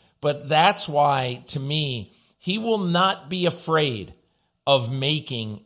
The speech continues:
the tough decision, of sitting the two thousand fifteen M V P for the fifteenth pick in the draft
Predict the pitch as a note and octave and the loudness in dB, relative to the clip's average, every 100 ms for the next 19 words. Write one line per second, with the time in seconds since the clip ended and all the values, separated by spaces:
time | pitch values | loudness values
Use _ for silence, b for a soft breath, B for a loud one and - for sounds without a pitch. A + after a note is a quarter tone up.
0 | _ B2 A#2+ - B2+ B2 - A2+ A2+ G2+ | _ -10 -8 -4 -4 -4 -8 -10 -10 -10
1 | E2+ - _ _ _ _ _ D3 B2+ - | -12 -18 _ _ _ _ _ 0 0 -2
2 | - F3+ E3+ C#3+ C3 - D#3 E3 C#3+ C3 | 0 0 0 -2 -4 -4 -2 2 2 0
3 | B2+ A2+ C#3+ - C#3+ C#3 C3 C3 B2 C3 | -4 -6 -6 -6 -4 -2 -2 -4 -4 -6
4 | A2+ D#3+ D#3 A#2 F#2 b b b _ - | -6 -4 -2 -4 -8 b b b _ -6
5 | E3+ E3 D3+ C3 A#2+ D3 - C#3+ C3+ A#2 | 2 4 4 2 -4 -6 -6 -6 -6 -6
6 | - C3 B2+ A#2 G#2+ A#2+ A#2+ A2 - | -4 -4 -4 -8 -4 -2 0 -2 -6